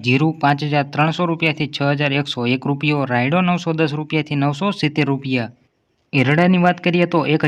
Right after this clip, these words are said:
હજાર નેવું રૂપિયાથી લઈને અગિયારસો બત્રીસ રૂપિયા, ચણા નવસો પંચોતેર રૂપિયાથી લઈને અગિયારસો અગિયાર રૂપિયા, રજકા બીજ બે હજાર સાતસો પચાસ રૂપિયાથી ત્રણ હજાર ચારસો પંચોતેર રૂપિયા,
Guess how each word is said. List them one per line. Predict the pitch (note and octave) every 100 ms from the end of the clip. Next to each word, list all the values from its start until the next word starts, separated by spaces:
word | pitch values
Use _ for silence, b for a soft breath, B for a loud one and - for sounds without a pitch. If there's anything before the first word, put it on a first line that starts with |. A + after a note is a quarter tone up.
| C#3+
હજાર | D3
નેવું | C3+ C#3+ E3
રૂપિયાથી | F3+ F3+ F3 F3
લઈને | D#3+ D#3+ C3+
અગિયારસો | C3+ D3 D3+ -
બત્રીસ | B2 B2+ D3+ D#3 C#3+
રૂપિયા, | D3+ D#3 D#3 D3+ -
ચણા | - - F3
નવસો | D#3+ D#3 D3+ D3
પંચોતેર | D3+ D#3 F3+ F#3+
રૂપિયાથી | F3 F3 F3 E3 E3
લઈને | E3 D#3+ C3
અગિયારસો | C3 D#3 D3+ C3+
અગિયાર | B2 C#3 D3+
રૂપિયા, | D#3+ D#3+ D#3 D3+
રજકા | B2 B2 - D#3
બીજ | E3+ E3
બે | D3 D#3+
હજાર | D#3 D#3
સાતસો | - D3 D#3
પચાસ | - C#3+ F3+ F3+
રૂપિયાથી | E3+ E3 D#3+ D3+ D3
ત્રણ | D3+ D#3+ D#3
હજાર | D3 -
ચારસો | D3+ - B2+
પંચોતેર | B2 C3 D#3 D#3 E3
રૂપિયા, | D#3+ E3 E3 D#3